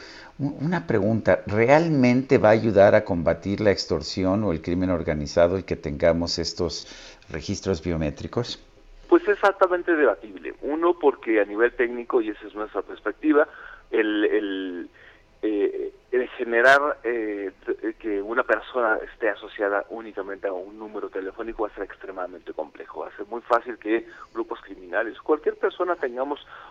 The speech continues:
Speaker 2: este, otro chip o utilicemos, por ejemplo, telefonía a través de internet o utilicemos diferentes, este, números telefónicos fuera del país, inclusive, ah, estando dentro de, de México, para hacer actividades, este, cotidianas o inclusive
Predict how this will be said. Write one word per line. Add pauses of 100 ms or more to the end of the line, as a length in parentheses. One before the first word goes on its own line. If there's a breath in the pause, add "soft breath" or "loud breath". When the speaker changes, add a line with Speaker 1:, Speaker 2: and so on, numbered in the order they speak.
(160)
Speaker 2:
este,
otro
chip
o
utilicemos,
por
ejemplo,
telefonía (300 loud breath)
a
través
de
internet
o
utilicemos
diferentes, (380 loud breath)
este,
números
telefónicos
fuera
del
país, (380 loud breath)
inclusive,
ah, (120)
estando
dentro
de,
de
México, (340 loud breath)
para
hacer
actividades, (100)
este, (320)
cotidianas
o
inclusive